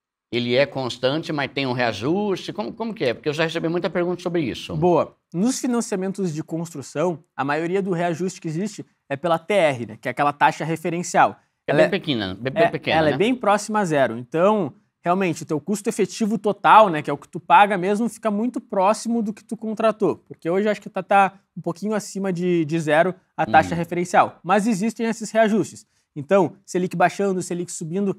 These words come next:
Speaker 2: vai impactar nessa taxa, e é por isso que existe essa diferença na,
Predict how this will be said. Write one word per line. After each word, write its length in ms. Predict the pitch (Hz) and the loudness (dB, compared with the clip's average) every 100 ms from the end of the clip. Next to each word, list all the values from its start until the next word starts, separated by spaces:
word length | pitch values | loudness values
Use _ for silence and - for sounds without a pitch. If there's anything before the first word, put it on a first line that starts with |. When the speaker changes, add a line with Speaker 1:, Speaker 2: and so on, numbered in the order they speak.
| - | -8
Speaker 2:
vai 300 | 151 156 175 | -4 0 0
impactar 440 | 240 214 190 - 170 | 0 0 0 0 -2
nessa 240 | 175 - | -2 -4
taxa, 400 | - 185 202 240 - - | 4 6 6 0 -8 -6
e 60 | 214 | -4
é 80 | |
por 180 | 214 247 | 0 0
isso 200 | 220 233 | 0 0
que 100 | 214 214 | -4 -4
existe 280 | 196 - | -4 -4
essa 160 | 202 202 | -6 -6
diferença 500 | 185 208 196 190 202 | -8 -6 -6 -6 -4
na, 520 | 196 190 190 185 180 | 0 2 2 2 -2